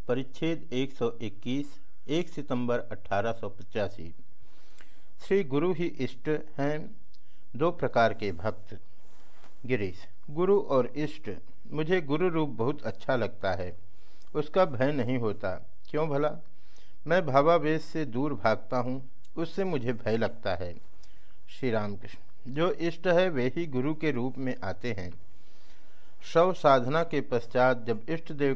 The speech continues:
के दर्शन होते हैं, तब गुरु स्वयं शिष्य से आकर कहते हैं, "ऐ शिष्य,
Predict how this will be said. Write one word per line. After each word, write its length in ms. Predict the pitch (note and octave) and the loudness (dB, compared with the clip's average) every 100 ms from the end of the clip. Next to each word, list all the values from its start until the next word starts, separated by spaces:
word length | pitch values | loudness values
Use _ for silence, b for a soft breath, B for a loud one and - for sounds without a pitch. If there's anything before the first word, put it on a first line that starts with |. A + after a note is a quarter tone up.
| C3+ | 0
के 100 | A#2 | 0
दर्शन 360 | G2+ G2 D3+ | 0 -2 -2
होते 320 | C3 A2 A2+ | -2 -2 0
हैं, 320 | C3 G2+ F#2 - b b b - | -2 -2 -2 -2 b b b 2
तब 180 | E3+ D#3+ | 2 2
गुरु 240 | D#3 F3+ | 0 0
स्वयं 320 | F3 C#3 D3+ | 0 0 0
शिष्य 400 | D#3+ - - - | 0 -2 -2 -2
से 260 | F3 D#3+ - | -2 0 0
आकर 280 | A2+ G#2+ C#3+ | 0 0 0
कहते 380 | - G2 - A#2 | -2 -2 -2 -2
हैं, 260 | F#2+ F2 E2+ b b b b | -2 -2 -2 b b b b
"ऐ 140 | C3+ D3 | 2 2
शिष्य, 480 | D#3 D#3+ - E3 | 2 -2 -2 -2